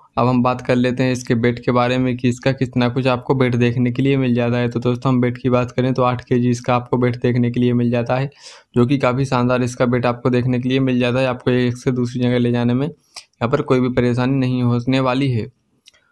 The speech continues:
तो दोस्तों, अगर आप भी एक वाटर पंप लेना चाहते हैं, तो आप इस वाटर पंप को भी ख़रीद सकते हैं। तो दोस्तों, अगर आप ज़ीरो पॉइंट फ़ाइव एचपी का वाटर पंप लेना चाहते हो, अगर आप वन एचपी का वाटर पंप लेना चाहते हो,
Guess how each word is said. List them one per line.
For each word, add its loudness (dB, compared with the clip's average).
तो -6
दोस्तों, 0
अगर 2
आप 0
भी 0
एक -2
वाटर 0
पंप -2
लेना 0
चाहते -2
हैं, 0
तो -2
आप -2
इस -8
वाटर 0
पंप 0
को -2
भी 0
ख़रीद 0
सकते -6
हैं। 0
तो -2
दोस्तों, -2
अगर 2
आप 0
ज़ीरो 2
पॉइंट 0
फ़ाइव 0
एचपी -2
का 2
वाटर 0
पंप 0
लेना 2
चाहते -2
हो, 0
अगर 0
आप 0
वन 2
एचपी -4
का 2
वाटर 0
पंप -2
लेना 2
चाहते 0
हो, -4